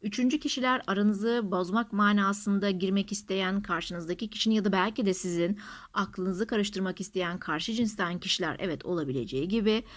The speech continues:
daha çok böyle işte, ıı, şöyle söyleyeyim, hani, k-, ım, dedikodular, anlatabiliyor muyum? E, laf taşımalar,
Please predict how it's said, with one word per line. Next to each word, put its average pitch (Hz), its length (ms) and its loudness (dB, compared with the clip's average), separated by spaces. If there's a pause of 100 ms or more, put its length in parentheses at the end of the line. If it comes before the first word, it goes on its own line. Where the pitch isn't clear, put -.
(240)
daha 262 220 4
çok 202 180 -2
böyle 190 400 2 (240)
işte, 214 280 -2 (200)
ıı, 208 240 2
şöyle 262 360 4
söyleyeyim, 147 340 -2
hani, 196 140 -2 (260)
k-, 214 240 -2
ım, 208 460 6 (360)
dedikodular, 208 880 4
anlatabiliyor 240 520 2
muyum? 185 260 2 (280)
E, 180 140 2
laf 233 340 0
taşımalar, 139 720 0